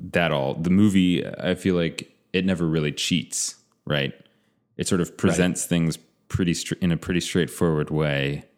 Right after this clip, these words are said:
Speaker 1: to have you believe things a certain way. Um,
Speaker 2: Yeah.
Speaker 1: and, uh, and so that the ending doesn't feel like,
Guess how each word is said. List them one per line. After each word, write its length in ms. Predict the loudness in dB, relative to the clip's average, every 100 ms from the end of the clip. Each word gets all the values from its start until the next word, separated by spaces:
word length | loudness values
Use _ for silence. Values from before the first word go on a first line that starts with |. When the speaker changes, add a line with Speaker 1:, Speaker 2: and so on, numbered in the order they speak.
| -10
Speaker 1:
to 100 | -4
have 200 | -2 -2
you 60 | -2
believe 400 | 0 0 -2 -4
things 280 | -4 -4
a 100 | -4
certain 340 | -4 -4 -4 -4
way. 340 | -6 -6 -10 -14 _ _ _ _ _ _ -6
Um, 240 | -4 -2
Speaker 2:
Yeah. 140 | -4 -8 -14 _ _ _ _ _ _ _ _ _ _ _ _ -14 -6
Speaker 1:
and, 320 | -4 -2 -2
uh, 340 | -2 -4 -6 -10 _ _ _ _
and 140 | -2
so 100 | 0
that 160 | 0 0
the 160 | -2 0
ending 320 | 0 0 0
doesn't 340 | -2 -2 -6
feel 240 | -4 -4 -2
like, 240 | -6 -8